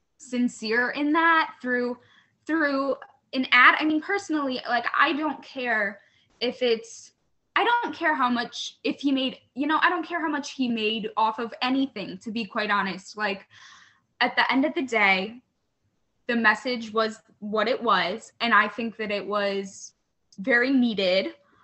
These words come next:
um, still needed. So if it were, I mean, I know it's December, but if it, if there were another Super Bowl ad to come out tomorrow, it wouldn't make a difference to me either. I think that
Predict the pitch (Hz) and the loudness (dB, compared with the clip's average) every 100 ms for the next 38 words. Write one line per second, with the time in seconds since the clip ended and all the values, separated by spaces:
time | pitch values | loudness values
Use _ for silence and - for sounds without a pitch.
0 | _ - 233 220 214 202 233 - - - | _ -4 0 0 0 -4 -8 -14 -16 4
1 | 269 349 330 226 185 175 185 254 _ - | 6 6 4 0 -2 -4 -4 -6 _ -20
2 | - - _ - 247 226 226 226 - 226 | -20 -20 _ -2 4 6 4 2 4 2
3 | 226 240 220 233 226 220 220 - - 233 | 4 -2 0 0 2 2 0 -8 -4 -2
4 | 214 196 180 208 214 202 196 190 - _ | -2 -4 -2 -2 -2 -2 -4 -6 -18 _
5 | 196 208 196 185 175 175 - 226 208 185 | -12 -6 -4 -2 -2 -6 0 4 4 4
6 | - - 254 - - - 254 240 202 262 | -2 2 2 2 -4 2 2 2 -2 -2
7 | - 247 233 233 262 269 262 262 - 311 | 0 0 0 2 2 4 2 2 4 4
8 | 302 262 262 - 240 233 247 277 247 233 | 4 0 2 4 4 4 -2 -2 0 -2
9 | - 262 247 254 240 196 190 254 254 247 | -4 -2 4 6 6 0 -2 -2 -2 -2
10 | 247 247 233 240 233 233 226 202 214 190 | -2 -4 -4 -4 -8 -6 -6 -4 -4 -2
11 | - 208 208 226 220 208 208 196 | 0 -2 -2 -8 -8 -6 -4 -4